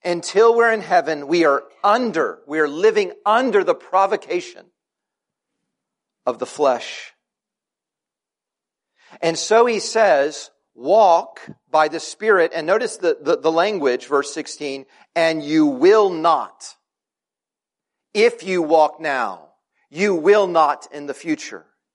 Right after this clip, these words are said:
He is speaking of a present tense commitment, of a, an always commitment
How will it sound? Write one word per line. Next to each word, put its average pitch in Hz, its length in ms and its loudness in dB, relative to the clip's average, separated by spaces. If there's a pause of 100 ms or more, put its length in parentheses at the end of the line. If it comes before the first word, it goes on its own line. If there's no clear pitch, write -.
He 170 220 -2
is 156 240 -4
speaking 143 680 -10 (1400)
of 156 180 0
a 139 140 -2
present 208 840 -2 (280)
tense 190 500 -12
commitment, 156 800 -6 (880)
of 160 220 0
a, 143 240 2 (260)
an 156 240 -2
always 202 640 4
commitment 147 840 -8